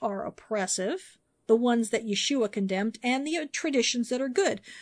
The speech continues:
which we see Yeshua engaging in, like the blessing over the bread, and the traditions which he neither condemned nor seemed to observe. There seems to be a lot of leeway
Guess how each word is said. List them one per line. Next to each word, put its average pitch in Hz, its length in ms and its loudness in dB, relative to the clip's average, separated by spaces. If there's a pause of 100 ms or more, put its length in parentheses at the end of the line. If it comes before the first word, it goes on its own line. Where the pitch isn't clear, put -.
(200)
which 277 340 0
we 262 160 0
see 254 380 2
Yeshua 214 380 0
engaging 233 560 0
in, 226 160 0
like 190 280 0
the 214 100 0
blessing 190 500 0
over 196 180 -4
the 269 80 -4
bread, 214 560 0
and 202 160 0
the 208 60 -2
traditions 262 720 -2
which 240 220 -2
he 262 120 0
neither 233 320 2
condemned 226 640 0
nor 202 340 0 (260)
seemed 320 380 0
to 302 80 0
observe. 294 500 0 (680)
There - 60 -4
seems 466 340 2
to - 80 -8
be 659 60 -10
a 466 180 4
lot 427 160 2
of 311 120 2
leeway 320 680 2